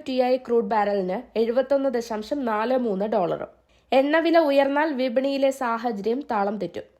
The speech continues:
അവശ്യ വസ്തുക്കളുടെ വിലയിൽ വർധനവുണ്ടാകും. അതേസമയം എണ്ണവില ഉയർത്താൻ ഒപെക് രാജ്യങ്ങൾ തന്ത്രങ്ങൾ ആവിഷ്കരിക്കുന്നുണ്ട്.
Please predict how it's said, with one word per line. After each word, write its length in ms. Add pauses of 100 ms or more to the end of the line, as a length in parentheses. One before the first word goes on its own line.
(380)
അവശ്യ 360
വസ്തുക്കളുടെ 520
വിലയിൽ 420
വർധനവുണ്ടാകും. 920 (460)
അതേസമയം 580 (140)
എണ്ണവില 440
ഉയർത്താൻ 560 (280)
ഒപെക് 420
രാജ്യങ്ങൾ 440
തന്ത്രങ്ങൾ 680
ആവിഷ്കരിക്കുന്നുണ്ട്. 720